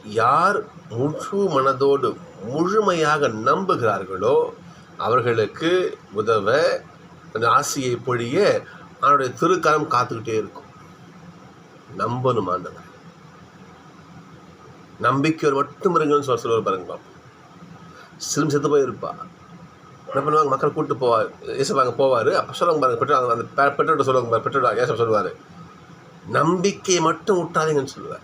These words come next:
அப்ப நம்பிக்கை எதையும் செய்யும். மாத்தா மரியாதை கேட்பாரு, "அப்புறம் என்ன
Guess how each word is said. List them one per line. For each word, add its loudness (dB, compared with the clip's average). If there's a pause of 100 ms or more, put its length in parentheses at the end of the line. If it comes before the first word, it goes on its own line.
(160)
அப்ப -16
நம்பிக்கை -6
எதையும் -4
செய்யும். -12 (2500)
மாத்தா 0
மரியாதை 0
கேட்பாரு, -2 (2250)
"அப்புறம் 2
என்ன 4